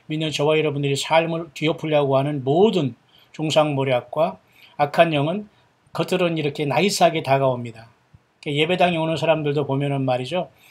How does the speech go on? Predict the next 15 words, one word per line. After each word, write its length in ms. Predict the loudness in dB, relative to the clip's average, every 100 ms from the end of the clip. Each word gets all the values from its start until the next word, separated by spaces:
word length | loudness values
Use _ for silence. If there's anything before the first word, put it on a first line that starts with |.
| -20 _
어떤 340 | -6 -2 -2
개인적인 520 | -2 -4 -4 -4 -2 -2
목적을 400 | -2 -2 -2 0
달성하면 520 | 0 0 -2 -2 -2
슬그머니 600 | -4 -6 -4 -2 0 0
이렇게 180 | -2 -2
뱀처럼 480 | -2 -2 -2 -4 0
빠져나가는 640 | 0 0 -2 0 0 0
사람이 300 | -2 -4 -6
있습니다. 480 | -6 -6 -8 -10 -14 _ _ _ _ _ -8
이 60 |
사람들은 500 | 2 2 2 0 -6
결코 360 | -4 -4 -4 -4
좀 220 | -4 -4
미안하고 580 | 0 2 2 0 -2